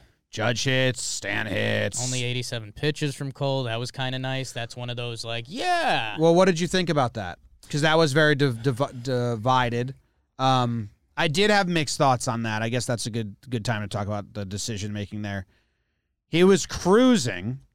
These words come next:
Speaker 2: Yeah.
Speaker 1: and he wants to pitch more, and the bullpen's been taxed.
Speaker 2: Right.
Speaker 1: So I, I think if I was the
Speaker 2: Uh,
Speaker 1: one making the decision,
Speaker 2: the
Speaker 1: I
Speaker 2: bullpen hasn't been as much as taxed lately.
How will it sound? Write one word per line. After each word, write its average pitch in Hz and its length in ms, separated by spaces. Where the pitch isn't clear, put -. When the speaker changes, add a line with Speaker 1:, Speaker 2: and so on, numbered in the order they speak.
Speaker 2:
Yeah. 107 220
Speaker 1:
and 147 140
he 143 80
wants 156 420
to 170 100
pitch 160 360
more, 101 400
and 131 160
the 139 80
bullpen's 156 720
been 127 280
taxed. - 840
Speaker 2:
Right. 117 280
Speaker 1:
So 151 640
I, 208 640
I 185 260
think 196 280
if 165 120
I 160 160
was 135 220
the 123 100
Speaker 2:
Uh, 120 60
Speaker 1:
one 156 260
making 156 320
the 147 80
decision, 160 460
Speaker 2:
the 170 120
Speaker 1:
I 135 160
Speaker 2:
bullpen 254 180
hasn't 180 260
been 147 120
as 123 280
much 139 240
as 117 120
taxed - 380
lately. - 420